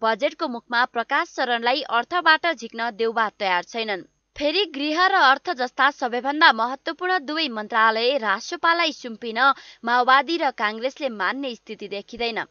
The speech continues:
त्यसो त रासपा सरकारमै सहभागी भएर पर्फर्मेन्स देखाउन चाहन्छ।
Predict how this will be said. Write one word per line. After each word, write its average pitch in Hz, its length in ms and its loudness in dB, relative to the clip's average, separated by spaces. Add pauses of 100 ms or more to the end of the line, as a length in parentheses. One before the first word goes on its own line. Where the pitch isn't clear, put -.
(120)
त्यसो 208 240 -10
त 240 240 0
रासपा 269 460 2
सरकारमै 240 580 -2
सहभागी 220 640 -4
भएर 190 240 0 (460)
पर्फर्मेन्स 330 580 0
देखाउन 240 460 -4
चाहन्छ। 202 420 -12